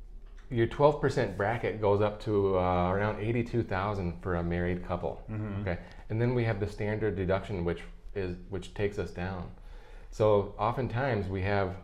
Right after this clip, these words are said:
Speaker 1: a fair amount where we can convert at twelve percent.
Speaker 2: Mm-hmm.
Speaker 1: Okay,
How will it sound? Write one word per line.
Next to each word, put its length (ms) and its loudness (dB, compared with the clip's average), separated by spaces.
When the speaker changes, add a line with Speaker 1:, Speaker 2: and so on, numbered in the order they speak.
Speaker 1:
a 80 -6
fair 180 4
amount 440 0
where 160 6
we 80 6
can 180 0
convert 680 2
at 120 -2
twelve 320 2
percent. 440 -4
Speaker 2:
Mm-hmm. 160 -6
Speaker 1:
Okay, 200 0